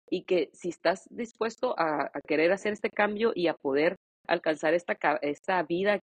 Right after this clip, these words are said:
de la cual no quieres escapar, uno de los primeros pasos es irte a la playa unos días y, y empaparte de, de naturaleza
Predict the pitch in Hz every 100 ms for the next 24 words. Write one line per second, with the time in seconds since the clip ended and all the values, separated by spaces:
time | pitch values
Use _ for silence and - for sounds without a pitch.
0 | _ 143 139 135 - 117 135 175 175 214
1 | 220 - 143 - 214 - _ - 170 190
2 | 190 - 147 147 160 160 165 208 - 147
3 | 160 - _ _ _ _ _ _ _ _
4 | _ _ _ _ _ _ 156 151 143 151
5 | 143 139 135 143 139 139 143 139 143 147
6 | 143 127 113 104 _ _ _ _ _ 151
7 | 139 127 127 127 127 143 139 120 113 113
8 | 127 120 123 123 131 123 117 - 131 131